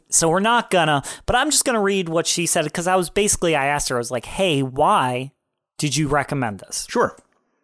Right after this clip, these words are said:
Speaker 1: And she was like, "Well, you know, honestly, I haven't watched it in a bit, but I recommended it because it's a classic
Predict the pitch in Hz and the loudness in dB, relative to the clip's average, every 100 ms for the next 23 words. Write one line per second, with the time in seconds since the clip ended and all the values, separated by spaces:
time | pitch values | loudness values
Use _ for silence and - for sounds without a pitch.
0 | _ - - 165 160 247 226 247 240 240 | _ -20 -8 -2 0 0 0 0 2 2
1 | 233 269 254 214 220 226 208 170 143 185 | 2 2 4 4 2 2 2 0 0 -2
2 | 220 160 139 147 151 - 160 160 - - | -2 0 2 2 2 0 0 0 -4 -4
3 | 151 127 110 - - - _ _ _ _ | -4 -2 -6 -8 -18 -20 _ _ _ _
4 | _ _ _ _ _ _ 170 170 - 175 | _ _ _ _ _ _ 2 2 2 0
5 | 240 294 262 202 151 143 175 - - 160 | 2 2 2 2 2 0 -2 -4 -6 -4
6 | 185 165 165 - 143 - 180 156 - - | -2 0 0 0 -2 0 0 2 0 -2
7 | - - | -14 -20